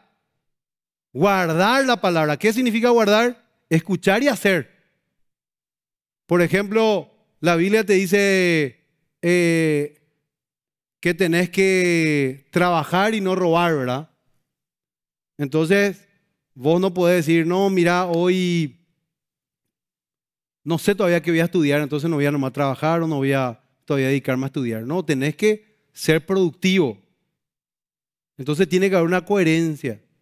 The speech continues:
El punto es esto, que si nosotros tenemos que beber de la cultura del reino y realmente nos gustó esto, vos vas a estudiar la palabra de Dios y vas a buscar de Dios.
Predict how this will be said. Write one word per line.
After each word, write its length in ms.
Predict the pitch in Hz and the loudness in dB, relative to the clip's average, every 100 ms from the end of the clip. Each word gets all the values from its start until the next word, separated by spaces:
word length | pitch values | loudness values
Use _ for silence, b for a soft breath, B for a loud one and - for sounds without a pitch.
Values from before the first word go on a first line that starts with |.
| _ _ _ _ _ _ _ _ _ _ _ _ _ _ | _ _ _ _ _ _ _ _ _ _ _ _ _ _
El 180 | 160 151 | -2 -2
punto 300 | 196 233 240 | -4 -2 0
es 140 | 196 | 0
esto, 400 | 196 180 160 110 _ _ _ _ _ _ _ _ | 0 0 -2 -6 _ _ _ _ _ _ _ _
que 140 | 165 | -4
si 160 | 160 185 | -2 -2
nosotros 840 | 180 139 - 214 220 185 147 - _ _ _ _ | -2 -4 -2 0 0 -2 -4 -6 _ _ _ _
tenemos 420 | 156 147 170 190 | -2 0 0 0
que 360 | 175 202 196 _ | 0 0 -2 _
beber 540 | 139 156 160 139 160 175 | -4 0 2 2 0 0
de 100 | 190 | -2
la 120 | 196 | -2
cultura 580 | 190 170 135 - 190 196 | -2 -6 -4 -4 0 2
del 140 | 165 | 2
reino 440 | 143 180 175 160 - | 2 0 0 -6 -6
y 160 | 170 170 | -4 -2
realmente 580 | 170 147 202 196 190 | 0 0 0 -2 0
nos 160 | 208 208 | -2 -2
gustó 480 | 196 147 - 208 190 | -6 -8 -4 -2 0
esto, 460 | 233 233 160 107 _ _ _ _ _ _ _ _ _ | -2 -2 -8 -10 _ _ _ _ _ _ _ _ _
vos 280 | 110 165 160 | -2 0 2
vas 140 | 160 | 2
a 40 | 165 | 0
estudiar 400 | - 156 139 147 | -2 0 0 0
la 120 | 143 | -2
palabra 320 | 139 135 143 | -2 0 0
de 60 | 135 | 0
Dios 320 | 151 185 - _ _ - | -2 -4 -8 _ _ -6
y 120 | 156 | -4
vas 160 | 135 | -2
a 40 | 143 | -2
buscar 380 | 151 - 131 135 | -4 -4 -4 -2
de 120 | 131 | -4
Dios. 380 | 117 110 - | -4 -10 -18